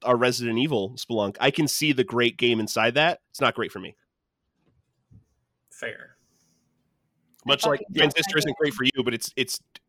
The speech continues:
Speaker 1: near a ten for me. It's, uh, the, the last stage has a little bit too much of a difficulty spike, but,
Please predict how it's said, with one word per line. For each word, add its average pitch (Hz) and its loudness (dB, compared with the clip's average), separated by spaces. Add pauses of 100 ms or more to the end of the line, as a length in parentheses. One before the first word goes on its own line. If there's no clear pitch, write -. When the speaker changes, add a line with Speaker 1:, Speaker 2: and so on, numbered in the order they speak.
(140)
Speaker 1:
near 143 4
a 120 2
ten 120 0
for 101 -12
me. 82 -14
It's, - -12
uh, 98 -10
the, 110 -6
the 120 -4
last 143 2
stage 139 0
has 127 -4
a 120 -10
little 127 -2
bit 123 -2
too 127 -8
much 117 -4
of 104 -10
a - -10
difficulty 107 -10
spike, 101 -6
but, 98 -8